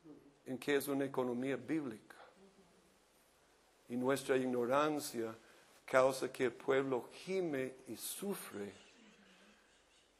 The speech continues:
y nuestra pobreza aumenta,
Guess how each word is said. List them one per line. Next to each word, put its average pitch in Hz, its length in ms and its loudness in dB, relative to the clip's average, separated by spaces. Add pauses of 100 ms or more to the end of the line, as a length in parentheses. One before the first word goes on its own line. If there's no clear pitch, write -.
(120)
y 127 100 -4
nuestra 127 420 2
pobreza 123 720 2
aumenta, 113 760 -4